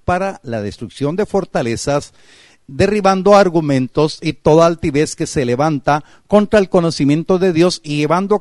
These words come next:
cautivo todo pensamiento a la obediencia a Cristo. Y estando prontos para castigar toda desobediencia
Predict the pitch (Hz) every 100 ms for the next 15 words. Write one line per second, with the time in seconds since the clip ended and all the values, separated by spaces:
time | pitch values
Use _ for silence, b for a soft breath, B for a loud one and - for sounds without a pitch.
0 | - 190 165 - 202 156 156 170 _ -
1 | 196 190 196 - 156 139 - 135 135 151
2 | 160 196 - 120 113 110 117 131 214 285
3 | - 269 285 277 - _ _ _ _ -
4 | 104 - 104 101 - - - - b b
5 | b b 165 - 208 220 247 247 247 226
6 | 202 - 208 - 151 139 - 135 - 139
7 | 131 180 - - 247 247 240 214 - 170
8 | 156 147 170 220 - 220 214